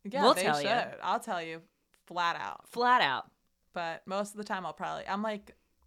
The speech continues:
Speaker 1: the opposite of devil's advocate.
Speaker 2: Yeah.
Speaker 1: Like, I'm like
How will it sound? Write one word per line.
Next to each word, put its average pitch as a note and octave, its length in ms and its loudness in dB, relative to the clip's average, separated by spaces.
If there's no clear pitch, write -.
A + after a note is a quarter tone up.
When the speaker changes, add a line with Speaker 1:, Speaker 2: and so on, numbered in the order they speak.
Speaker 1:
the F#3 140 -8
opposite - 480 -6
of E3 140 -16
devil's - 320 -14
advocate. - 580 -20
Speaker 2:
Yeah. D#3+ 460 0
Speaker 1:
Like, F3+ 140 -12
I'm F3+ 220 -4
like F3 280 -8